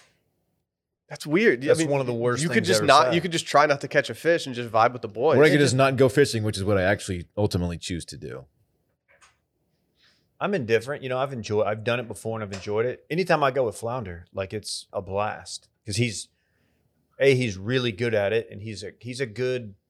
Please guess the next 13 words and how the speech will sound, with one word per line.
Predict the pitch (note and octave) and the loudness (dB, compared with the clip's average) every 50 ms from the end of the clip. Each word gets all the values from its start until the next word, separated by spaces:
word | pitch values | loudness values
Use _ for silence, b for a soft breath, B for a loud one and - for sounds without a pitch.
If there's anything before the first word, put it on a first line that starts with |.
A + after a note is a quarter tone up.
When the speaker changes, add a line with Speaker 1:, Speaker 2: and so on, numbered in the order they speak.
| _ _ _ _ _ _ _ _ | _ _ _ _ _ _ _ _
Speaker 2:
teacher. | - - C3 A2+ - - E2+ E2+ D#2+ - | -4 -4 -4 -4 -4 -10 -16 -16 -16 -14
He | A2+ A#2+ | -14 -14
teaches | A#2 - D3+ D#3 D3 C#3+ C3+ A#2 | -8 -4 -4 -4 -2 -4 -8 -6
without, | B2 A#2+ G#2+ A#2+ A2 G#2 G2 - | -6 -2 2 2 2 2 2 0
uh, | G#2+ G#2 G2+ G2 F#2+ | 0 0 0 0 -2
clay | - - - A#2 G#2+ G#2+ | -4 -6 -4 -2 -2 -2
splaining. | G#2 - - - G2+ F2+ D#2+ D2 - - A2 - _ _ _ _ _ _ _ _ _ _ _ _ _ _ _ _ _ _ _ _ _ _ _ _ _ _ _ _ _ _ _ _ _ _ _ _ _ _ _ | -2 -6 -10 -12 -14 -14 -14 -16 -16 -18 -20 -20 _ _ _ _ _ _ _ _ _ _ _ _ _ _ _ _ _ _ _ _ _ _ _ _ _ _ _ _ _ _ _ _ _ _ _ _ _ _ _
Speaker 3:
That, | A2+ D3 D#3+ - - - G#2+ | 8 8 8 6 -4 -6 4
that | G#2+ C#3+ E3 F3 | 4 4 4 4
dude | - G3+ D#3+ A#2+ G#2+ G#2 - _ _ _ _ _ | 2 2 2 2 0 -4 -8 _ _ _ _ _
loves | - F2 F2+ F#2 G2+ G#2 G#2+ G#2 F#2+ F2 E2 - - - - - _ _ _ _ _ _ _ _ _ _ _ _ _ | -10 -8 -4 2 4 6 6 6 2 0 -2 -6 -10 -12 -12 -14 _ _ _ _ _ _ _ _ _ _ _ _ _
to | F#2 D#2+ | -12 -8
fish. | - D#2+ C#2+ B1 - - - - - | -6 -4 -6 -6 -6 -8 -12 -12 -12